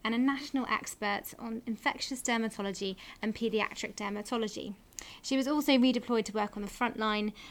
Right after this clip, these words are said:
and has been managing patients with covid nineteen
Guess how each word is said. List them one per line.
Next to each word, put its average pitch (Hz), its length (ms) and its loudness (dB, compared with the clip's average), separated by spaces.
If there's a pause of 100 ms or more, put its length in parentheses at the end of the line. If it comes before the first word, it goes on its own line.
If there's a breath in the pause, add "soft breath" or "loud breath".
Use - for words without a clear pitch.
and 247 100 2
has 254 100 2
been 254 200 2
managing 269 440 6
patients 214 420 -2
with 220 140 -6
covid 208 380 -2
nineteen 202 560 -4